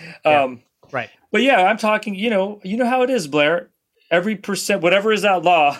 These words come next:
Speaker 2: you, when you're trying to get to that last, squeeze that last five, ten percent, whatever that is,
Speaker 1: Yeah.
Speaker 2: becomes, like, exponentially more expensive and difficult.
Speaker 1: Right.
Speaker 2: So, you know, it's like, well, where does it stop making sense? Where does it make sense?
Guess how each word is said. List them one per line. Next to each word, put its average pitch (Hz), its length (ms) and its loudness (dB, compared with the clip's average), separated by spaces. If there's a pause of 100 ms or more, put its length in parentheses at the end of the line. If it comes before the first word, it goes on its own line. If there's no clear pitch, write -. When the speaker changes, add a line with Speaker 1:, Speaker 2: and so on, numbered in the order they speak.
(280)
Speaker 2:
you, 151 160 -8
when 170 120 -2
you're 156 100 -2
trying 190 220 0
to 190 60 -2
get 185 160 -6
to 180 100 -2
that 156 200 2
last, 156 540 0 (840)
squeeze 196 400 -4
that 165 140 4
last 165 420 0
five, 165 280 2
ten 175 200 -2
percent, 165 540 -2 (180)
whatever 156 360 0
that 156 260 2 (180)
is, 117 340 -8
Speaker 1:
Yeah. 113 120 -10
Speaker 2:
becomes, 156 400 -4
like, 147 160 -2
exponentially 160 680 -2
more 147 180 -2
expensive 160 600 -4
and 147 120 -6
difficult. 143 600 -2 (300)
Speaker 1:
Right. 117 260 -10 (520)
Speaker 2:
So, 175 400 2
you 165 120 -4
know, 160 160 4
it's 160 160 -4
like, 156 220 0
well, 147 100 0
where 180 180 0
does 190 140 -4
it 175 120 -8
stop 175 300 2
making 180 280 -2
sense? 175 280 -2
Where 160 140 2
does 156 140 -6
it 160 100 -2
make 143 160 -4
sense? - 600 -6